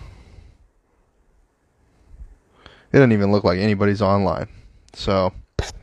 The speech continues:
I'm over here getting on, drinking a diet. Oh, Coke Zero, to be honest. Um, going live.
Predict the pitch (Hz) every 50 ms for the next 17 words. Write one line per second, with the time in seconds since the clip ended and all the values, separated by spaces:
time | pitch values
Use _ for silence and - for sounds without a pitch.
0 | - - - - - - - - - - - - - 123 117 113 113 113 107 110
1 | 104 104 117 113 113 117 - - - - - _ _ _ _ _ _ _ _ _
2 | - _ _ _ _ - - 50 - _ _ _ _ - - _ _ _ _ _
3 | _ _ _ _ _ _ _ _ _ _ _ - - - - - - - - -
4 | - 113 127 113 113 113 113 113 113 113 104 113 110 - 107 98 95 95 104 104
5 | 107 107 98 - - - - - - - - - 104 113 101 - - - 160 135
6 | - - 117 104 113 131 139 104 - - - 113 - _ _ _ _ - - -
7 | 85 82 73 - - - - - - - _ - 110 110 104 101 - - - -
8 | - - 104 107 - _ _ _ _ _ _ _ _ _ _ _ _ _ _ _
9 | _ _ _ _ _ _ _ - - - - - _ _ _ _ _ _ _ _
10 | _ - - - - - - - - - - - - _ - - - _ _ _
11 | _ - - 110 113 110 104 101 101 101 101 104 101 104 101 101 - - - -
12 | -